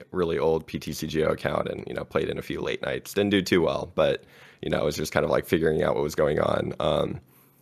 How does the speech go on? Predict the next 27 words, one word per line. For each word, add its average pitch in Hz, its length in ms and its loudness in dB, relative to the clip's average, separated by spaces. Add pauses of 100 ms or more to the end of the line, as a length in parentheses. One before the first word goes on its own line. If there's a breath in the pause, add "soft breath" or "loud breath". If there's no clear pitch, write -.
(100)
so 104 140 4
that 113 100 12
was 113 120 8
good. 87 480 10
Um, 80 400 2 (140)
I, 87 220 6
I 95 80 8
do 104 260 4
think 98 380 4
there 85 160 6
is 82 160 0
a, 71 320 2
a - 60 -4
pretty 104 200 0
big 80 160 0
difference 80 360 0
between, 78 360 -2
like, 76 400 -6 (460)
high-level 85 500 6
I 82 140 6
R 82 160 6
L - 200 4
play 82 440 4
and, - 120 2
like, 82 160 -2
online 73 380 0
play, 80 400 2